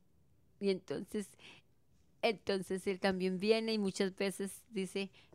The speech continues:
Jesús le dice a, a mi mamá que está enfermo, que no quiere ir.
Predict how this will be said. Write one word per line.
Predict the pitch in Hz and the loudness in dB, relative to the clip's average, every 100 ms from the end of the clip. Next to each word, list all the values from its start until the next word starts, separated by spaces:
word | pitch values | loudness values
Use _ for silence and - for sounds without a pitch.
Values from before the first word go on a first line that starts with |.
| - | -4
Jesús | 220 - 226 208 208 | -4 -4 -6 -4 -2
le | 196 | -2
dice | 208 196 208 | -2 -2 0
a, | 202 - | 0 0
a | 202 | -2
mi | 196 | 0
mamá | 185 175 175 | 0 0 -2
que | 202 | -2
está | - | -4
enfermo, | 196 185 233 233 240 247 | -4 4 6 6 0 2
que | 220 | 2
no | 208 202 | 2 0
quiere | - 202 196 196 | 2 2 2 0
ir. | 208 | -2